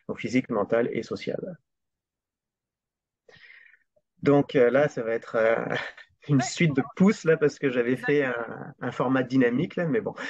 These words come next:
Speaker 1: Euh, donc, qu'est-ce qu'on a fait ? Euh, bon, on a fait une validation psychométrique, euh, de l'outil. C'est le projet qu'on, qu'on a eu financé par, par l'unité de soutien.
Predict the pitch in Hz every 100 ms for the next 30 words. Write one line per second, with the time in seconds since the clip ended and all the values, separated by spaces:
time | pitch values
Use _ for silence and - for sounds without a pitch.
0 | - - 202 120 117 113 117 135 - -
1 | 160 - 165 143 127 - 170 185 175 160
2 | 131 120 120 113 117 - - _ 135 -
3 | 123 120 120 175 147 131 127 120 - 131
4 | - 143 131 117 - - 139 139 110 107
5 | 107 113 113 - 185 202 - 110 - 117
6 | 107 120 - 107 - - - - _ _
7 | 104 104 107 113 - 110 101 95 117 -
8 | 107 110 123 120 107 107 - 107 - -
9 | 117 110 107